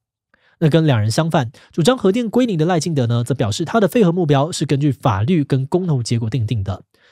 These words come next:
那如果不废核，要使用老旧电厂，不仅有法律问题哦，违背公投的结果，更有核安疑虑跟核废问题。他强调自己的原则呢，是没有核安就没有核电，所以如果未来有新技术能够解决核安核废问题，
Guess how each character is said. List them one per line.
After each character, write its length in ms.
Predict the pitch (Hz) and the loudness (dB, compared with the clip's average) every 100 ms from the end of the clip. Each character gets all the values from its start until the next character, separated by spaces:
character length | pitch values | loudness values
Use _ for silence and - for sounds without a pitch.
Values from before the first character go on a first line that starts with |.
| _ | _
那 80 | 165 | 2
如 140 | 143 143 | 4 4
果 120 | 131 | 0
不 100 | 139 | 0
废 220 | 226 196 | 0 0
核， 220 | 143 131 | 0 0
要 140 | 202 190 | 2 0
使 180 | - | 0
用 100 | 147 | 0
老 120 | 156 104 | 0 -2
旧 100 | 139 | 0
电 180 | 233 | 0
厂， 260 | 160 131 110 - _ | 0 -4 -4 -16 _
不 120 | 269 | 0
仅 160 | 180 139 | 2 0
有 120 | 131 | 0
法 160 | 120 | 2
律 80 | 110 | 2
问 200 | 175 165 | 2 2
题 160 | 110 107 | 0 -2
哦， 140 | 98 | -2
违 160 | 123 117 | -2 0
背 180 | 151 123 | 0 0
公 180 | 143 | -4
投 120 | 127 110 | -4 -4
的 40 | |
结 220 | 101 104 | -2 -2
果， 260 | 104 120 - _ _ | 0 -2 -2 _ _
更 120 | 175 | 2
有 140 | 139 120 | 2 0
核 200 | 131 139 | 0 0
安 180 | 165 | -2
疑 160 | 156 113 | -2 -2
虑 160 | 180 147 | 0 0
跟 200 | 139 135 | 0 0
核 200 | 117 107 | -2 0
废 100 | 123 | 0
问 160 | 123 | 0
题。 300 | 98 - 98 - _ _ _ _ _ | -6 -8 -10 -10 _ _ _ _ _
他 120 | - 175 | -4 -2
强 200 | 151 143 | 0 0
调 160 | 165 | 0
自 180 | 139 277 | 0 -2
己 140 | 196 | 0
的 80 | 139 | 0
原 220 | 120 117 143 | 2 0 0
则 180 | 131 | -2
呢， 140 | 120 127 | 0 0
是 200 | 196 160 | -2 -2
没 160 | 143 160 | -2 0
有 160 | 214 | 0
核 240 | 143 131 127 | -2 -2 -2
安 200 | 143 160 | -2 -2
就 160 | 190 | -2
没 140 | 147 127 | 0 -2
有 100 | 110 | -2
核 200 | - 101 | -4 0
电， 220 | 143 - _ _ _ | 0 0 _ _ _
所 140 | - | 0
以 40 | 151 | 2
如 120 | 135 | 2
果 140 | 139 135 | 2 2
未 160 | 185 | 2
来 80 | 143 | 2
有 100 | 120 | 0
新 160 | - 185 | -2 -2
技 140 | 202 | -2
术 240 | - 196 | 0 -2
能 100 | 143 | 0
够 120 | 147 220 | 0 2
解 160 | 127 | 2
决 100 | 123 | 0
核 160 | 117 120 | -2 0
安 160 | 147 | 0
核 180 | 160 127 | 0 -2
废 80 | 135 | 0
问 200 | 170 175 | 0 -2
题， 320 | - 110 123 | -2 -2 -2